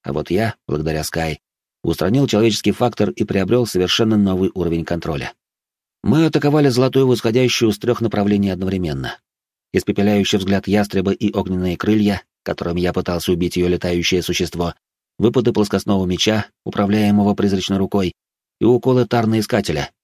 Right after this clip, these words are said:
которым я орудовал с помощью психокинетики. Три слоя контроля — и, естественно, без ассиста нейросети я бы никогда не справился с подобной задачей.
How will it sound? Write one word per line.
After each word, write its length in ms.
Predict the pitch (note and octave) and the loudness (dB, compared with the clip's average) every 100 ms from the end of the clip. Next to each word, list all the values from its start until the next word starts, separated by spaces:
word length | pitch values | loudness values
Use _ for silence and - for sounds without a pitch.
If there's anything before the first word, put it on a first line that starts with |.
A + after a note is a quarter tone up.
| _ | _
которым 340 | E2+ F2 F2 | -8 -4 -2
я 140 | F2 F2 | -2 -2
орудовал 500 | F#2+ G2 G2+ F#2 F2+ | -4 -2 0 0 -2
с 40 | |
помощью 380 | - F2 E2 F2+ | -4 -4 -2 -4
психокинетики. 840 | - E2+ D#2+ F2+ E2+ C#2+ - - - _ _ _ _ _ | -4 -6 -4 -4 -4 -6 -8 -12 -14 _ _ _ _ _
Три 200 | C3 C#3+ | -2 0
слоя 300 | A#2+ C3 B2 | 2 2 2
контроля — 520 | A2+ G#2 B2 A#2+ D2+ - _ _ _ | 2 0 2 0 -2 -8 _ _ _
и, 120 | - F2+ | -2 -2
естественно, 480 | - B2 A#2+ A#2 | 0 -2 0 0
без 220 | G#2 G2+ - | 2 2 0
ассиста 440 | G2+ - G#2+ - | -4 0 0 0
нейросети 540 | F#2+ F#2 F#2 F2 F2+ A2+ | 0 0 0 -2 -4 -2
я 260 | G#2 E2+ | 0 0
бы 140 | G#2 G#2 | 0 2
никогда 360 | G2+ G2 F#2 A2 | 2 0 0 0
не 100 | F#2 | -2
справился 420 | - E2+ D#2 D#2+ | -2 -4 -2 -4
с 60 | |
подобной 320 | - D2+ D#2 D#2 | -6 -4 -4 -4
задачей. 480 | E2 D2 - - | -4 -4 -4 -6